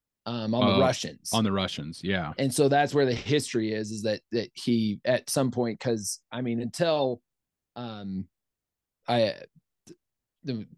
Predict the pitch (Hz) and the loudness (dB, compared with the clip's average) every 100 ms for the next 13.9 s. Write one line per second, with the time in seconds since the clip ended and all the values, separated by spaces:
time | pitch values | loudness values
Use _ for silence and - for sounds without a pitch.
0 | _ - 123 110 156 143 123 120 - - | _ -10 2 4 6 6 6 4 2 0
1 | 117 - 123 120 113 107 104 113 113 147 | 0 2 2 2 -2 -2 -2 -2 -2 0
2 | 139 - 135 123 110 - _ - 123 113 | 0 2 0 2 -2 -8 _ -10 -6 -6
3 | - - 147 139 131 127 120 _ _ _ | -2 2 4 6 4 2 -4 _ _ _
4 | _ _ _ _ - 120 113 107 101 95 | _ _ _ _ -10 -6 -6 -6 -6 -6
5 | 92 87 _ _ _ _ _ _ 120 - | -8 -12 _ _ _ _ _ _ -10 -10
6 | _ - 117 131 117 135 147 143 135 123 | _ -8 2 6 8 8 4 4 4 6
7 | 113 110 - - - 113 - 170 151 143 | 4 2 -2 -4 -6 -6 -2 0 2 0
8 | - 120 107 - 110 101 101 101 _ _ | -4 -6 -6 -6 -4 -4 -6 -10 _ _
9 | _ 113 120 110 104 101 92 98 _ _ | _ 0 0 0 -2 -2 -4 -6 _ _
10 | _ _ _ _ _ 127 135 92 76 50 | _ _ _ _ _ 2 2 2 -2 -8
11 | - - _ _ _ - 127 110 113 135 | -12 -14 _ _ _ 0 2 2 2 2
12 | 117 90 98 90 76 85 - _ _ _ | 0 -2 -6 -6 -6 -10 -12 _ _ _
13 | _ _ - 113 101 92 90 98 - | _ _ -2 0 2 2 0 -2 -6